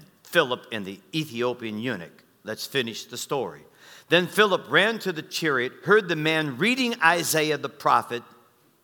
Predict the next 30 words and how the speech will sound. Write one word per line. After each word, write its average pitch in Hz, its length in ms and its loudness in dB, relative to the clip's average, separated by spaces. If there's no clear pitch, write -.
"Do 95 80 -6
you 87 340 -8
understand 120 1160 -4
what 107 200 -8
you're 101 120 -10
reading?" 90 460 -12
Philip 76 420 -14
asked. 87 480 -10
"How 117 200 2
can 190 280 2
I," 101 260 0
he 101 180 -8
said, 110 340 -4
"unless 123 400 -2
someone 147 420 -2
explains 151 680 -6
it 104 140 -12
to 110 160 -10
me?" 78 300 -14
So 240 240 2
he 269 100 0
invited 196 460 2
Philip 143 400 -2
to 135 60 -10
come 139 260 -2
up 123 160 -2
and 156 100 -6
sit - 320 -4
with 117 180 -8
him. 85 200 -10